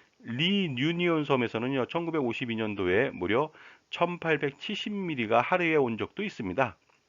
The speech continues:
자, 놀라운 것은요, 울릉도에는요, 겨울철 적성량이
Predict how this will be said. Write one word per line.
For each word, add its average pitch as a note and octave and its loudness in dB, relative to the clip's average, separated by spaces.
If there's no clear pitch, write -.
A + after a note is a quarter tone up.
자, B2+ 4
놀라운 F3 6
것은요, B2+ -6
울릉도에는요, D3+ 0
겨울철 E3 0
적성량이 A2+ -4